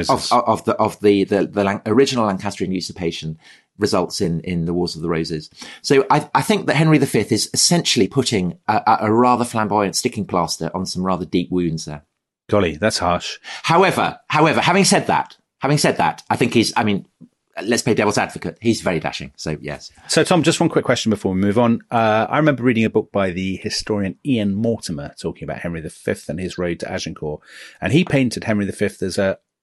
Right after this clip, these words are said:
Speaker 1: ultra pious, almost a kind of a religious, you know, uh, sort of a, a very kind of ascetic figure, very,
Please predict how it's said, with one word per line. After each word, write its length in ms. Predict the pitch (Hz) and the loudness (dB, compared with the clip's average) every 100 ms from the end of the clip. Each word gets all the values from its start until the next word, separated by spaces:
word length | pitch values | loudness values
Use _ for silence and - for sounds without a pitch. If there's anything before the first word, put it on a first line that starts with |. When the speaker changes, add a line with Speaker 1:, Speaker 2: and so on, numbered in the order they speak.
| _ _ _ - - | _ _ _ -20 0
Speaker 1:
ultra 440 | 165 196 - - | 4 4 2 -4
pious, 640 | - - 69 58 - - - | -4 -4 -4 -6 -10 -12 -10
almost 380 | - 135 113 - | 0 2 2 0
a 60 | 87 | -4
kind 300 | - 95 87 | -4 -2 -2
of 280 | 90 - - _ _ _ _ _ | -6 -10 -20 _ _ _ _ _
a 80 | - | -6
religious, 580 | 92 95 98 92 - - - | -2 0 0 -2 -6 -8 -12
you 160 | - 101 | -4 -2
know, 300 | 76 85 90 - _ _ _ - | -2 -6 -8 -12 _ _ _ -10
uh, 840 | - - - 62 60 - - - - | -8 -6 -8 -8 -12 -14 -14 -10 -4
sort 260 | - 131 | 0 2
of 240 | 107 - - _ | 0 -2 -14 _
a, 80 | - 101 | -2 0
a 140 | - | 0
very 260 | 113 127 113 | 2 2 2
kind 240 | - 101 | 2 0
of 80 | 87 | 0
ascetic 600 | 64 - - - - - | 0 0 0 -2 -6 -6
figure, 400 | - 85 73 80 | -10 -8 -6 -8
very, 580 | 82 95 90 87 85 85 | -4 -2 -2 -2 -4 -8